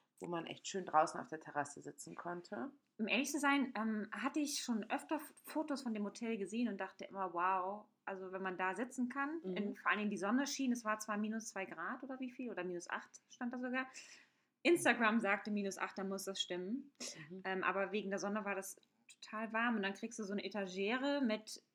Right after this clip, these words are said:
Speaker 2: ähm, Häppchen.
Speaker 1: Mhm. Mit so einem, mit so einem Aperitivo oder so nennen die das doch, oder?
Speaker 2: Ja.
Speaker 1: Genau. Und natürlich auch noch Alkohol, für die, die Alkohol trinken. Ähm, das habe ich auch wieder gemacht.
Speaker 2: Ah, du machst das, du,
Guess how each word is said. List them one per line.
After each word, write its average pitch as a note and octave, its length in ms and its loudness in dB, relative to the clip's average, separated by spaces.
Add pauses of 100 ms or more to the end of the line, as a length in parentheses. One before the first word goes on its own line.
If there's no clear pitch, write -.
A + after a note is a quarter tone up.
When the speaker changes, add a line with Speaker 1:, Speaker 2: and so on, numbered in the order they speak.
(240)
Speaker 2:
ähm, F#3 440 -6
Häppchen. E3+ 520 -6 (640)
Speaker 1:
Mhm. F#3+ 240 -2 (760)
Mit G3 160 -2
so G3 100 2
einem, F#3+ 220 0 (120)
mit F3 200 0
so F3+ 80 0
einem F3 80 -2
Aperitivo D#3 720 -2
oder G#2+ 180 -6
so A2 120 -8
nennen G#2 220 -6
die G2+ 80 -8
das G2 200 -16
doch, - 180 -14
oder? - 260 -4
Speaker 2:
Ja. F4+ 120 -12 (420)
Speaker 1:
Genau. B2+ 320 -2
Und G3+ 400 0
natürlich E3 540 -2
auch C#3 160 6
noch D#3 120 -2
Alkohol, F3+ 640 -2 (640)
für D#3 140 0
die, D#3+ 140 -4
die - 120 -2
Alkohol C#3+ 380 -2
trinken. C#3+ 540 -8 (760)
Ähm, C#3+ 320 4 (420)
das - 160 4
habe G#3 140 10
ich - 160 -4
auch E3+ 300 12
wieder A3+ 180 12
gemacht. A3+ 760 8
Speaker 2:
Ah, G3 120 -6
du F#3+ 200 -2 (520)
machst A3 260 2
das, G#3+ 160 0
du, A3 120 -2